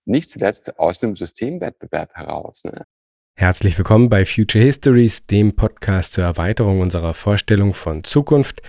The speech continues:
Speaker 2: Mein Name ist Jan Groß und ich freue mich sehr, heute Thomas Biebricher begrüßen zu dürfen. Thomas ist Professor am Department for Management, Politics and Philosophy der Copenhagen Business School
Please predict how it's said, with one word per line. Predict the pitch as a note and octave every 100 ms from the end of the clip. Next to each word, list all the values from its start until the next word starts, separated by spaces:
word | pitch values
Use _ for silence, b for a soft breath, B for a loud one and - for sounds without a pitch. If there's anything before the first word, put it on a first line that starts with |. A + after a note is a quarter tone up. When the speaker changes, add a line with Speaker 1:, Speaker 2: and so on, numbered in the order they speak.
| B B B B
Speaker 2:
Mein | F2 G2
Name | G2+ G2
ist | -
Jan | F2+ F2+
Groß | - F#2+ B2+
und | G#2
ich | F#2+
freue | - F2+
mich | F#2 - -
sehr, | F#2+ F2+ F#2+ G2 A2 G2
heute | G2 F#2 F#2+ F#2
Thomas | - F#2+ F2 E2 -
Biebricher | B2 C#3 C#3 - A#2
begrüßen | A2 A#2 A#2 A#2+
zu | - F#2+
dürfen. | A2 G#2 A2 G2 B B B B B
Thomas | F#2+ G2 F#2+
ist | G2 - -
Professor | - F#2+ - - B2+ F2+
am | F#2 F2+
Department | F2 - A2+ C3 A#2 G#2+ -
for | - F#2
Management, | F2 F#2+ A2+ A2 - G#2 - -
Politics | - G#2+ G#2 - G2 - -
and | F#2
Philosophy | - F2 F#2+ - - G2+ F2+
der | F2
Copenhagen | - - A#2+ - F#2+ D#2 G2+ G#2 F#2 E2+
Business | B2+ C#3+ C3+ B2+ - -
School | - - B2 C#3